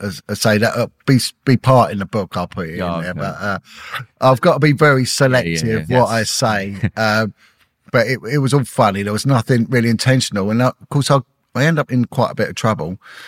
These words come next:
Speaker 1: and I end up before a discipline panel. And, um, <sighs> I, I,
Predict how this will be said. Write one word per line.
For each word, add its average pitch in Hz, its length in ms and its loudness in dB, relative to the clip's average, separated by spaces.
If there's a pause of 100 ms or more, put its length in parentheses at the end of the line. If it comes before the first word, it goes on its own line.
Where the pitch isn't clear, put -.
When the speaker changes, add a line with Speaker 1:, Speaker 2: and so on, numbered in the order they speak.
(120)
Speaker 1:
and 110 160 0
I 123 140 4
end 135 100 4
up 117 100 0
before 110 260 -4
a 95 40 -4
discipline 110 460 -2
panel. 87 360 -4 (1160)
And, 101 440 -4
um, 104 640 0
<sighs> - 1000 -20
I, - 420 -12 (320)
I, 107 360 -6